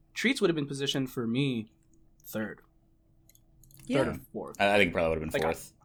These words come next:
Speaker 1: I
Speaker 3: Yeah.
Speaker 1: probably went, well, I would have went Kaiser, Trimby, Treats here.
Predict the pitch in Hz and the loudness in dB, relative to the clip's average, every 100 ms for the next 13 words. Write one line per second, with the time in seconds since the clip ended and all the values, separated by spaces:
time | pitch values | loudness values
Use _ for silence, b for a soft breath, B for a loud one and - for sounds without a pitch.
0 | _ _ - 165 180 196 190 170 160 147 | _ _ 4 6 10 10 10 6 4 2
1 | - 151 147 156 180 147 156 139 - 143 | -2 2 4 4 2 4 2 2 4 6
2 | 156 175 185 - 156 151 143 131 120 - | 6 4 0 0 0 0 0 0 -4 -10
3 | - - 107 82 - - - | -16 -8 -8 -6 -8 -8 -10